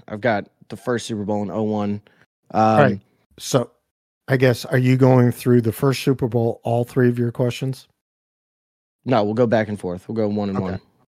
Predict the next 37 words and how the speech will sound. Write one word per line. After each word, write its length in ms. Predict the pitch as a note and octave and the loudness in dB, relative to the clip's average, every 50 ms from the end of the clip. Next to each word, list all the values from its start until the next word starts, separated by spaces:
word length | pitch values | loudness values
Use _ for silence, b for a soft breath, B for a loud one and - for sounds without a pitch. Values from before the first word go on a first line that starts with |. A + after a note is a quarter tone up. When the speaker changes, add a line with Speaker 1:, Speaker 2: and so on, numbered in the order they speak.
| _ _ _ _ _ | _ _ _ _ _
Speaker 2:
Gotcha. 440 | - A#2 G2 F#2 - - - D2 - _ _ _ - | -12 -12 -12 -12 -14 -16 -16 -18 -20 _ _ _ -6
All 100 | C#3 D3 | -4 -2
right. 240 | E3 E3+ F#3 G3 - _ _ _ | -2 -2 -4 -8 -12 _ _ _
Speaker 1:
Um, 680 | - B2+ B2+ B2 B2 A#2+ B2 A#2+ A#2 A#2+ B2 B2 - - _ - | 0 2 4 6 6 6 6 6 4 2 0 -2 -6 -10 _ -10
let 200 | A#2 B2 B2+ A#2+ | -6 -4 -4 -2
me 180 | C3+ D3 C#3 C3+ | -2 -4 -4 -4
see. 600 | - - - - C#3 C3 B2 B2 A#2+ A#2+ A#2+ - - _ - - | -6 -8 -8 -6 -4 -4 -2 -2 -2 -4 -6 -8 -10 _ -14 -14
Okay. 460 | A#2+ - A#2+ A2 - B1+ - G#2+ G#2 b b b b b _ _ _ _ _ _ _ _ _ _ _ _ _ _ _ _ _ _ _ _ _ _ _ _ _ _ _ _ _ _ _ | -12 -10 -10 -10 -10 -12 -14 -16 -16 b b b b b _ _ _ _ _ _ _ _ _ _ _ _ _ _ _ _ _ _ _ _ _ _ _ _ _ _ _ _ _ _ _
I'm, 80 | B2+ B2+ | -2 0
I'm 160 | A#2+ C#3 C#3+ | 2 4 4
gonna, 160 | D3+ D#3 E3 - | 4 4 4 4
I'm 180 | - C#3+ C#3+ | 2 0 0
trying 200 | - - F3 F3+ | 0 2 4 4
to 60 | F#3+ | 4
stump 380 | D#3 - - - C#3 C3+ B2+ - | 2 2 0 2 2 2 0 0
you. 140 | A#2 A2+ A2 | 0 0 2
I've 160 | A2 B2 A2+ | 0 2 4
got, 360 | D3 C#3+ D3 D3+ - - _ _ | 4 6 6 6 4 0 _ _
I've 100 | - B2+ | -4 0
got 180 | A#2+ C#3 C3+ C3 | 2 2 2 2
four 440 | - - - - C3+ B2 C3+ C#3 C#3 | -2 -8 -4 -2 0 2 2 0 0
for 160 | - - C#3 | -2 -4 -6
the 120 | C3 C3 | -6 -6
Super 300 | B2 - - B2 G#2 C3 | -6 -6 -8 -10 -10 -8
Bowl, 160 | B2+ C3 C3+ C3 | -6 -6 -4 -4
and 100 | B2 A#2 | -4 -6
I'm 60 | A2+ | -6
trying 180 | - - A#2 A2+ | -6 -6 -6 -6
to 40 | G#2+ | -6
figure 300 | - - A#2 A2 A2 G#2+ | -6 -6 -6 -4 -4 -4
out 100 | F#2+ F#2+ | -4 -6
which 220 | G#2 G2+ - - | -8 -10 -10 -10
one 100 | A2 G#2+ | -10 -8
I 40 | G2+ | -6
wanna 240 | G2+ G2+ F#2+ F#2+ G2 | -6 -6 -6 -6 -6
leave 240 | G2 G2 G2 F2 | -8 -8 -8 -8
out. 240 | F#2 F2+ F2+ F2+ - | -8 -8 -8 -8 -10